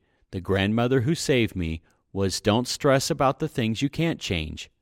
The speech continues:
I'd fail a test and she'd say, "Can you retake it?" I'd say, "No."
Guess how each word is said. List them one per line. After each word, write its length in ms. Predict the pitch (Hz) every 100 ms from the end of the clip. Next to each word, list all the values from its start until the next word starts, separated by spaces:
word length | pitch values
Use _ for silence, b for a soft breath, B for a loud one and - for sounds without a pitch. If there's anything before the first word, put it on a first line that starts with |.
| _ _ _ _ _ -
I'd 280 | 110 147 143
fail 260 | 160 165
a 80 | 185
test 400 | - 110 90 -
and 160 | 110 101
she'd 240 | - 95
say, 440 | - 101 98 101 _
"Can 180 | - 92
you 100 | 85
retake 480 | 85 80 95 95 -
it?" 260 | 160 - _ _ _ -
I'd 200 | 101 107
say, 260 | - 139
"No." 460 | 151 143 104 80